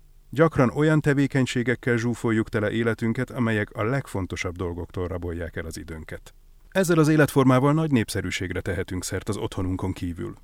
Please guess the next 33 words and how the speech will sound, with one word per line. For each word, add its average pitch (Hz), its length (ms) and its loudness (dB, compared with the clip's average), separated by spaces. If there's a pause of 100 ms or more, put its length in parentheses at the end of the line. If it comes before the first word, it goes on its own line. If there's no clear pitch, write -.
Sikeresek 113 560 0
vagyunk 107 280 0
szabadidős 113 580 2
tevékenységeinkben. 87 1120 -6
Megbecsülnek 113 600 2
bennünket 113 420 2
a 113 40 2
munkahelyünkön, 104 800 2
és 95 120 -4
barátaink 147 600 4
szerint 123 400 2 (100)
mi 180 140 -2
vagyunk 147 300 6
a 110 60 2
társaság 123 560 0
középpontja 127 680 0
és 95 180 -2
motorja. 85 600 -6 (760)
Mindez 170 300 0
rendjén 98 320 0
is 107 120 -2
volna, 82 400 -6 (440)
ha - 160 -12
idővel 131 500 2
nem 131 180 2
kellene 120 400 0
őszinte 95 440 -4
sajnálattal 92 760 -4
megállapítanunk, 98 880 -2
hogy - 320 -10
szülői 147 520 2
hivatásunk 131 680 0
lehetőségeit 101 920 -4